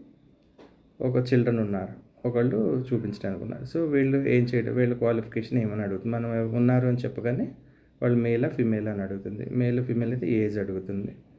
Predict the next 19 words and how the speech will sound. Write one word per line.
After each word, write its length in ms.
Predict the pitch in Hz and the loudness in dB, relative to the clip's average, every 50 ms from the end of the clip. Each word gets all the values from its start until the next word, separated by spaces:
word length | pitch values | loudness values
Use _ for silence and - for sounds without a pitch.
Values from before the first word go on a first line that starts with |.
| _ _ _ _ - - | _ _ _ _ -2 2
ఏజ్ 200 | 123 127 123 127 | 4 4 4 4
అడిగిన 180 | 123 127 123 | 4 2 2
తర్వాత 160 | 135 156 - | 0 -2 0
వాళ్ళ 180 | 185 170 147 135 | 0 0 0 0
క్వాలిఫికేషన్ 680 | 135 123 117 117 113 110 113 - 117 110 107 - 101 95 | 2 2 2 2 0 -2 -2 -2 -4 -4 -2 -4 -6 -6
ఏంటి 220 | 90 90 87 - | -6 -8 -8 -6
అని 100 | 107 113 | -4 -4
అడుగుతుంది. 360 | 101 - - - - - - - - - | -4 -6 -8 -10 -12 -14 -18 -18 -14 -6
టెక్నికల్ 440 | - 117 117 123 - 107 104 101 104 | -6 -4 -4 -4 -8 -6 -6 -8 -8
క్వాలిఫికేషన్, 680 | 104 - - 98 101 101 - - - 95 - - 113 - 117 - - - - - - _ _ - | -8 -8 -8 -8 -8 -10 -12 -12 -12 -12 -10 -10 -12 -12 -12 -14 -18 -20 -20 -20 -20 _ _ -4
సపోజ్ 260 | 117 110 110 110 110 | -2 0 0 0 2
వాళ్ళే 200 | 113 110 110 113 | 2 2 4 2
బీటెక్ 420 | 107 104 113 110 110 110 110 - - | 2 2 2 0 0 -2 -6 -2 0
లేకపోతే 420 | 123 123 117 113 107 101 - 101 | 0 2 2 2 0 -2 -4 -6
బీఈనో 380 | 98 98 104 101 107 110 107 110 | -6 -4 -4 -2 -2 -2 -2 -2
చదివి 320 | 107 - 104 95 120 139 | -4 -4 -4 -2 -2 -2
ఉన్నారు. 340 | 131 107 92 92 90 - - 131 - | -2 -2 -4 -6 -10 -14 -14 -14 -8
So 120 | - 156 139 | -8 -6 -4
దీన్ని 260 | 147 156 170 208 262 | -4 -4 -2 -4 -4